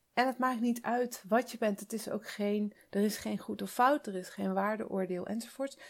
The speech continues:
Maar waar het vooral om gaat, is dat we met z'n allen, wij allemaal,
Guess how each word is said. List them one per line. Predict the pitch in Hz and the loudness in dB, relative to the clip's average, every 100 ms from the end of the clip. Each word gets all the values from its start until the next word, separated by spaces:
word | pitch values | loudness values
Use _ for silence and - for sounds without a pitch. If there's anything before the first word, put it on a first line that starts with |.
| - - | -18 -4
Maar | 208 214 196 - _ _ _ | 0 0 -2 -12 _ _ _
waar | - 220 | 0 2
het | 233 233 | 0 -4
vooral | - 226 277 - - | -2 4 4 4 2
om | 202 | 2
gaat, | 190 - 254 302 - | 2 2 2 2 2
is | 220 | -2
dat | - 240 - | 2 0 4
we | 214 202 - - - | 4 4 0 -12 4
met | 190 208 233 302 - | 8 10 10 8 6
z'n | 240 - | 2 4
allen, | 220 247 285 339 _ _ - - - _ - | 4 6 4 0 _ _ -20 -20 -20 _ 2
wij | 175 226 262 | 8 10 10
allemaal, | 262 269 208 190 247 | 8 8 8 6 2